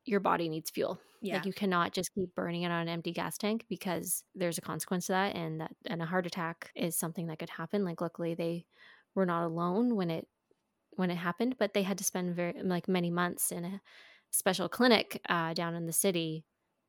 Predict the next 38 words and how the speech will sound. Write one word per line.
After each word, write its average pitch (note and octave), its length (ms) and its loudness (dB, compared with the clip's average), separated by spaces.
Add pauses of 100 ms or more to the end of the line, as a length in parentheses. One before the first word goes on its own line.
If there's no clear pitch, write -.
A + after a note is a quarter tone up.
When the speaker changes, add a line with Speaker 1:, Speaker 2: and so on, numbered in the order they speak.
(320)
Speaker 1:
to E3+ 600 0 (300)
bring F#3+ 280 2
their E3+ 140 -2
health E3+ 300 -4
back E3 240 -2
up E3+ 260 -2
to F3 260 -6
a - 100 -6
point - 280 -6
where, E3 280 -4 (460)
where F#3+ 120 0
their, E3+ 200 0 (140)
their F3+ 160 -2
hearts F3 280 -4
were E3+ 80 -6
stable. - 480 -6 (400)
Speaker 2:
Jeez. - 520 -12 (680)
I B3 80 2
think C#4 340 2
I A3 60 6
Speaker 1:
Mm-hmm. - 20 6
Speaker 2:
remember G#3 280 2
you F#3 140 2
telling F3 300 0
me F3 100 -2
about E3 280 -2
that, D#3 240 -2
but E3+ 120 -8 (140)
yeah, D3+ 280 -2 (140)
that's - 380 -6
a, - 540 -6 (380)
that's G3 260 -4
crazy. - 500 -10 (420)
That's G3 220 -6
a E3 360 -2
good F3+ 200 4
Speaker 1:
Yeah. - 20 -4
Speaker 2:
reminder. D3+ 500 -4